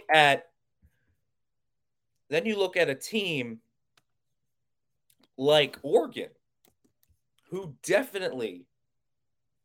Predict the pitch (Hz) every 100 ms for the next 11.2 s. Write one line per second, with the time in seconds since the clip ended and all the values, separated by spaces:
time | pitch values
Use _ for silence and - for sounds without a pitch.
0 | _ _ - 135 107 - - - _ _
1 | _ _ _ _ _ _ _ _ _ _
2 | _ _ _ _ _ _ _ - 135 131
3 | 131 151 196 214 151 127 - 120 131 160
4 | - _ _ _ _ _ _ _ _ _
5 | _ - 160 170 165 - - 160 208 151
6 | 131 151 175 220 233 156 175 208 277 123
7 | 117 180 277 302 170 185 - - _ _
8 | _ - 196 226 202 202 170 170 175 175
9 | _ _ - 190 190 202 208 - 190 175
10 | 170 165 156 214 240 165 220 160 - 233
11 | 196